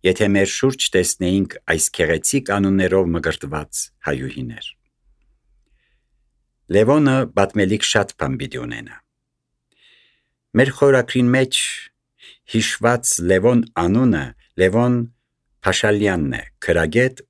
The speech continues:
ու հրապարակագիր, լավագույն ընկերը երգիծաբան Երվանդ Օդյանին ու բանաստեղծ Վահան Թեքեյանին։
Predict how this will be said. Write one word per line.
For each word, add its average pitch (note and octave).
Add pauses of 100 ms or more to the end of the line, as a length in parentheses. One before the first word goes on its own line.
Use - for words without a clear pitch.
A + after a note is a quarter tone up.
(120)
ու G#2
հրապարակագիր, F2+ (680)
լավագույն F2+
ընկերը A2
երգիծաբան E2
Երվանդ E2
Օդյանին D#2+ (300)
ու F2+
բանաստեղծ F2
Վահան E2
Թեքեյանին։ C2+